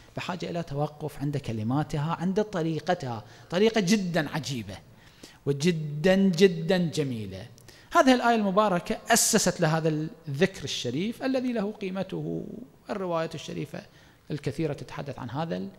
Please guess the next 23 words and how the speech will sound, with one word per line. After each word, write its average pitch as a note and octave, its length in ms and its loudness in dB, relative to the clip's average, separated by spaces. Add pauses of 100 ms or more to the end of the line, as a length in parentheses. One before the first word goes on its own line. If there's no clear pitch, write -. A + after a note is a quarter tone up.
(340)
الذكر D3+ 340 0
الشريف: G2 520 -10
"إن A#2 120 -4
الله A2 420 -4 (220)
وملائكته" G2+ 880 -10 (1600)
أحيانا C3 460 -4
الإنسان G#2 680 -6
بتأمل، F2+ 920 -8 (1400)
إذا G#3 180 4
يريد F3 260 0
أن F3 120 -4
يراجع D#3+ 460 -4
التفاسير، C#3 720 -10
يراجع A#2+ 480 -8
ال-، B2+ 280 -10
الكتب B2 460 -8
التي A#2 280 -6
كتبت A#2+ 380 -8
في - 80 -6
التدبر B2 640 -2
في A2 100 -10
القرآن B2+ 480 -6
الكريم، A#2+ 640 -8